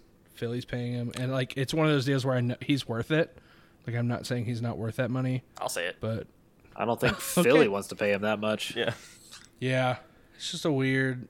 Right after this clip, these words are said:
Speaker 1: a weird deal. Like, I, I would be happy to have him, uh, partially because, I mean, he's a great basketball player, and having him and Bobby together is fun, but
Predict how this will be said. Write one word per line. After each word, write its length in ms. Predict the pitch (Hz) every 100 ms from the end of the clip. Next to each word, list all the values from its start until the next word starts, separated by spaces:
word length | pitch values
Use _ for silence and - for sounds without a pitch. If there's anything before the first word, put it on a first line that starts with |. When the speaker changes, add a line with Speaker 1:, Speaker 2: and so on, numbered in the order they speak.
| -
Speaker 1:
a 140 | 143
weird 300 | 139 143 131
deal. 340 | 131 131 131
Like, 160 | 127 117
I, 140 | 143
I 180 | 147 143
would 140 | 156 147
be 100 | 135
happy 260 | 131 127
to 100 | 127
have 180 | 120 127
him, 300 | 127 123 120 -
uh, 60 | 123
partially 440 | - 156 - 135
because, 220 | 127 120
I 80 | -
mean, 160 | 131 123
he's 120 | 139
a 20 |
great 160 | 131 120
basketball 340 | 117 - 127
player, 260 | 110 120 113
and 100 | 107
having 260 | 107 107
him 180 | 110 120
and 100 | 117
Bobby 260 | 117 110 113
together 340 | 104 107 104
is 100 | 104
fun, 400 | - 101 87 92
but 200 | - 85